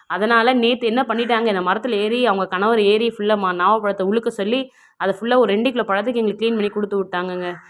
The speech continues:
எனக்கே ரொம்ப சந்தோஷமா போச்சு. வேணா, இவ்வளோ தூரம் எது, கிட்டத்தட்ட ஐம்பது கிலோமீட்டர் எங்க வீட்டுக்கும் அவங்க வீட்டுக்கும். அங்கேருந்து பைக்கை கொடுத்து இந்த பழத்தை கிளீன் பண்ணி கொடுத்து விட்டுருந்தாங்க. அதுலயே என் தங்கச்சி பொண்ணு நன்சிகா தாங்க இதை ஃபுல் எஃபெக்ட் போட்டிருக்கா. "இல்ல, பெரியம்மா வீட்டுக்கு இது கொடுத்து அனுப்பியே ஆகணும்.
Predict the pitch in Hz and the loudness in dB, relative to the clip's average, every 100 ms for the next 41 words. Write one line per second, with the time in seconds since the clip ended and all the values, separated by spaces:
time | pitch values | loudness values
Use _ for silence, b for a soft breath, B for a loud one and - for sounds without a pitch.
0 | B - 196 240 254 220 247 208 208 220 | B -6 -2 2 2 2 0 0 -2 -2
1 | 214 208 202 202 214 247 233 220 226 262 | -2 -4 -4 -2 2 2 0 0 0 0
2 | 240 220 202 202 247 214 233 233 220 247 | 0 -2 -4 -2 0 2 0 0 0 -2
3 | 240 214 214 214 220 240 196 208 190 196 | 0 -2 0 -2 -2 -2 -2 -2 -4 -4
4 | 190 226 254 B B - 175 202 233 220 | -2 -2 -4 B B -4 0 0 0 0
5 | 208 226 214 214 233 196 185 202 214 220 | 0 0 -6 -4 -4 -2 -2 -2 -2 0
6 | 208 214 208 202 208 202 175 180 202 214 | 0 -2 -2 -4 -4 -6 -6 -4 -4 -4
7 | B B 143 180 226 277 277 220 202 240 | B B -8 -4 0 2 2 0 0 -2
8 | 269 233 226 233 202 220 - 233 202 233 | -2 -4 -2 0 0 0 0 0 0 0
9 | 240 202 233 240 226 233 220 208 202 196 | -2 -2 -4 -4 -2 -4 -4 -4 -2 0
10 | 185 - 196 220 214 202 226 214 208 208 | -2 -4 -2 -2 0 -2 0 0 -2 -4
11 | 208 214 220 208 208 208 185 196 190 202 | -4 -4 -2 -4 0 2 2 0 -2 -4